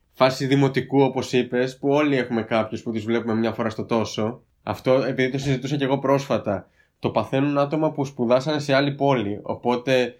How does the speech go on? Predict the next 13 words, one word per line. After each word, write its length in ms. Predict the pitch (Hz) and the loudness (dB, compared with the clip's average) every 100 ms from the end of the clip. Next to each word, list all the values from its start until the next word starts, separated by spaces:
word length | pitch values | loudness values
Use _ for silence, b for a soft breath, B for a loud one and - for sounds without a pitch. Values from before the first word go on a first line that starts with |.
| B | B
Πάσχα, 440 | - 131 135 - 135 | 2 4 4 2 0
καλοκαίρι, 540 | 139 127 120 131 131 | 2 0 0 0 2
όταν 180 | 135 135 | 0 -2
γυρνάνε 480 | 123 117 123 127 131 | -2 0 0 0 -2
στο 640 | 127 - 117 113 110 110 104 | -4 -2 0 0 -2 -2 -2
πατρικό 520 | 110 107 98 113 104 | -4 -4 0 0 0
τους, 440 | 117 120 139 - _ _ _ _ - | 0 -2 -4 -12 _ _ _ _ 0
κάνουνε 340 | 160 190 196 | 2 2 0
παρέα 400 | 170 165 175 202 | 2 2 2 2
με 120 | 202 | 0
τα 120 | 185 180 | -2 -2
παιδιά 300 | 170 170 | -2 -2
που 80 | 196 | -2